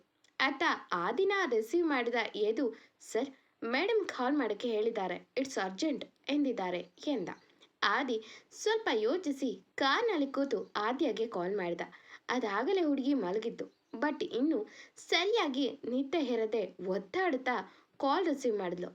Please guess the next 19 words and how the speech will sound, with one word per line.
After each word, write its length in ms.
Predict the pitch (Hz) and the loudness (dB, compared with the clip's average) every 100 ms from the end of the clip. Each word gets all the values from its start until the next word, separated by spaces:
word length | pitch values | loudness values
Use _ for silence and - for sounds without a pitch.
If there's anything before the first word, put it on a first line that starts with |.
| _ | _
ಆದಿ, 300 | 185 202 247 220 - _ - | -4 -2 -2 -4 -10 _ -6
"ಹಲೋ?" 280 | 220 262 339 - _ _ - | -2 0 -2 -6 _ _ -4
ಎಂದ. 200 | 220 175 - _ _ _ _ - | -2 -2 -8 _ _ _ _ 0
ಆದ್ಯ 380 | 196 233 277 294 247 - - - | 2 0 0 -2 -2 -12 -20 -4
ಅವನ 220 | 320 370 359 | 0 4 2
ಧ್ವನಿ 540 | 220 185 190 294 415 | 0 -2 2 4 2
ಕೇಳಿನೇ, 440 | - 277 269 262 262 208 - _ - | 2 0 2 0 -2 -4 -12 _ -10
"ಆದಿ, 340 | 185 190 269 415 - _ _ _ - - _ _ _ _ _ - - | -6 -2 0 -2 -6 _ _ _ -20 -20 _ _ _ _ _ -10 -6
ಆದಿ, 300 | 214 247 339 - - - - | -2 2 2 0 -10 -20 -6
ನೀನು 340 | 247 277 294 269 190 | 0 2 2 0 0
ಹೇಳಿದ್ಯಲ್ಲ 600 | 196 240 359 262 285 262 - _ _ | 0 2 2 2 0 0 -4 _ _
ಶಾರ್ಪ್ 460 | - - 240 349 370 | -8 -2 2 0 -2
ಶೂಟರ್ 400 | - 320 320 269 | -2 0 0 0
ಅಂತ, 220 | 247 254 240 - - _ _ | 0 -2 -6 -14 -20 _ _
ಅವ್ರು 180 | 254 254 | -2 0
ಯಾರಂತ 440 | 254 359 427 311 320 | 0 2 0 2 0
ಗೊತ್ತಾ 340 | 233 220 349 269 | 0 0 0 -2
ಆದಿ?" 240 | 208 254 - - _ _ | -2 -2 -4 -8 _ _
ಎಂದಳು 460 | - 381 294 202 175 | -8 -2 -2 -2 -4